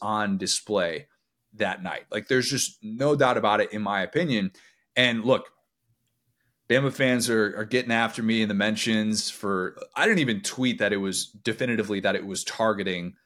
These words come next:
I tweeted the, the video and said, like, "Look at, like, this, this hit was so violent from Dallas Turner." And everybody's saying, "Oh, it's just a football play. It's just a football play." Bama fans, go back to that Bryce Young hit at Tennessee last year and tell me that that's just a football play too, and that you were perfectly fine with the way that was called.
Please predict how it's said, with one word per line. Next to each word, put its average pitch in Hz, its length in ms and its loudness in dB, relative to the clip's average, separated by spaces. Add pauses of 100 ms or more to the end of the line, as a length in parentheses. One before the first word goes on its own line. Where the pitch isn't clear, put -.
(160)
I 104 100 0
tweeted 110 580 0
the, 107 180 -2
the 101 100 -8
video 95 560 0
and 87 100 -4
said, 90 160 -6
like, 82 180 -10 (100)
"Look 110 120 -2
at, 110 60 -2 (240)
like, 98 160 -6
this, 104 280 -6
this 110 200 -2
hit 120 240 -4
was 98 120 -4
so 107 220 2
violent 95 500 -2
from 92 160 -8
Dallas 90 300 -2
Turner." 92 340 -6
And 82 80 -8
everybody's 110 380 2
saying, 95 180 -2
"Oh, 151 220 4
it's 139 100 -2
just 143 160 -6
a - 40 -12
football 143 340 -2
play. 117 220 -2
It's 107 100 -2
just - 140 -6
a 127 40 -4
football 117 300 -4
play." 95 220 -2 (520)
Bama 113 200 2
fans, 117 240 2
go 117 80 2
back 117 160 4
to 135 80 -4
that 110 180 2
Bryce 101 220 2
Young 98 160 -2
hit 95 160 0
at 85 80 -2
Tennessee 101 360 -2
last 87 320 -2
year 92 120 -2
and 85 80 -6
tell 104 160 -2
me 98 100 -2
that 90 80 -4
that's 95 220 -2
just 98 140 -8
a 92 40 -10
football 92 380 -4
play 92 160 -2
too, 98 220 -4
and 92 100 -4
that 87 80 -6
you 95 80 -6
were 92 120 -8
perfectly 107 600 -4
fine 101 280 -2
with 92 120 -2
the 95 80 -8
way 95 160 -2
that 92 180 -2
was 87 140 -10
called. - 300 -12